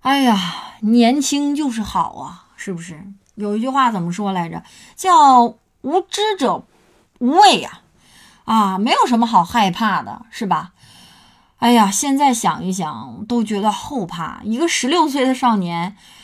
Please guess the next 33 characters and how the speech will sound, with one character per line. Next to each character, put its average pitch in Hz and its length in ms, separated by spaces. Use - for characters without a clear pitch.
在 359 200
这 302 220
个 262 260
飞 339 360
机 320 180
的 320 100
货 302 460
舱 214 320
里 180 140
面 160 260
竟 269 140
然 240 180
偷 320 260
渡 320 160
到 262 200
了 226 100
迪 180 320
拜。 277 360
如 359 220
果 254 180
中 277 260
途 240 200
真 320 280
的 294 140
出 226 220
现 220 280
了 180 80
一 175 160
些 196 160
状 196 320
况 160 300
的 139 60
话， - 300